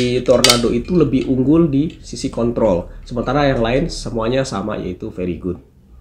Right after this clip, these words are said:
Jadi overall Tornado delapan ratus ini lebih nyaman dipakai dibanding si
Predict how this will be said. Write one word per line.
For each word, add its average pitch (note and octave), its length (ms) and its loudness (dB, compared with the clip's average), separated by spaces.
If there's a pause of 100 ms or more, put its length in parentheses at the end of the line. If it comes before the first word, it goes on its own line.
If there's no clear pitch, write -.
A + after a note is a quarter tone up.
(240)
Jadi G2+ 320 -2
overall C3+ 720 -2
Tornado G#2+ 400 -4
delapan G#2 320 -4
ratus - 240 -12
ini C#3+ 320 0 (480)
lebih F3 400 4 (160)
nyaman D#3 400 0
dipakai B2+ 400 -4
dibanding G#2+ 640 -4
si C#3 400 -8